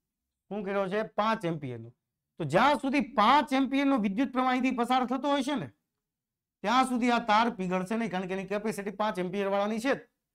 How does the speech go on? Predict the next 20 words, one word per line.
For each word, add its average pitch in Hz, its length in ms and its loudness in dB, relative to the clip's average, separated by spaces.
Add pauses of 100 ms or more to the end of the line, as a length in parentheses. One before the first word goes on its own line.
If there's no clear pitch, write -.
(1300)
પણ 285 380 6
ધારો 220 380 4
કે 214 260 0
છ - 220 -10 (240)
એમ્પિયર 269 460 2
વિદ્યુત 196 380 -2
પ્રવાહ 196 260 0
આમાંથી 190 260 -2
નીકળો, 220 380 -2 (1120)
તો 143 120 -6
વધુ 165 420 2
વિદ્યુત 208 300 0
પ્રવાહ 208 220 2
ઉત્પન્ન 208 320 -2
થાય. 202 160 4
જો 165 160 0
તાપીય 170 500 -2
નિયમ 170 420 -6
છે 190 100 -6
ને, 269 100 -4